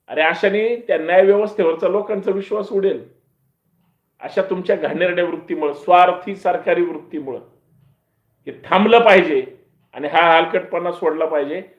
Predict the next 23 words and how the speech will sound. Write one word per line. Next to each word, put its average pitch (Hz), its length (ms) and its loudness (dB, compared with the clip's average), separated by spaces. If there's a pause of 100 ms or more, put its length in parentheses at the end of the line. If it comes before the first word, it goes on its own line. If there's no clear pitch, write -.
(160)
हा 147 120 -10
सामाजिक 165 600 -4
विद्वेषाकडे 170 680 -6
घेऊन 156 260 -6
जातो, 151 580 -6 (160)
तो 190 460 -6 (120)
झाला 175 280 2
नाही 185 140 6
पाहिजे. 175 360 -2 (440)
हा 151 60 -2
आता 190 260 -2
सल्ला 196 380 4
आहे, 147 120 6 (580)
तो 151 80 -10
कुणी 175 500 -4
त्यांच्यापर्यंत 196 680 -2
पोचवावा 202 640 0 (260)
का 127 80 -14
त्यांना 180 380 2
सद्बुद्धी 190 560 -2
मिळावे, 180 380 2 (680)
एवढंच 185 360 0
फक्त - 200 -8